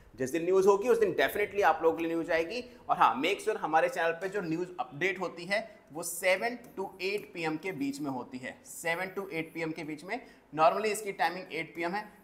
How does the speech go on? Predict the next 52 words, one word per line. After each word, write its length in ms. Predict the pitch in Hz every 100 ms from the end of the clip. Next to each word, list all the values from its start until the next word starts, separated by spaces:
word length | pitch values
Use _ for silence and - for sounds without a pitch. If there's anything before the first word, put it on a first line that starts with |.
| -
तो 80 |
make 280 | 151 180 220
sure 160 | 226 220
चैनल 280 | 220 160 180
को 120 | 165
subscribe 440 | 175 - 180 185
करके 260 | 196 196 220
bell 280 | 139 175 208
icon 260 | 202 220
जरूर 220 | 170 180
click 220 | 180 175 170
कर 80 |
लेना, 160 | 165 190
क्योंकि 200 | 202 196
बहुत 320 | 160 156 196
बार 160 | 190 190
बच्चे 240 | 190 196
कहते 240 | 180 165 185
हैं 100 | 180
कि 60 |
"सर, 160 | 185 185
आपने 200 | 175 180
news 260 | 160 165
नहीं 140 | 160 156
बनाई 180 | 151 151
इस 180 | 156
topic 300 | - 147 156
पे।" 140 | 196 220 - - -
बेटा, 140 | 175
news 280 | 190 180 175 -
हर 180 | - 208
topic 420 | 208 175 170 202
पे 60 | 208
बनती 380 | 180 180 185 208
है, 80 | 202
जितनी 340 | 156 - 202
भी 120 | 196
requirement 520 | 170 165 151 147 165
होती 160 | 170 170
है, 60 | 185
जितनी 260 | - 180
आपको 280 | 165 156 190
ज़रूरत 380 | - 143 156 156
है। 220 | 151 117 - - -
कोई 180 | 202 226
topic 400 | 220 180 202 190
आपको 280 | 165 - 175
मेरे 200 | 156 160
channel 200 | 165 151
पे 120 | 170
छूटेगा 500 | - - 156 190 180
नहीं, 200 | 160 220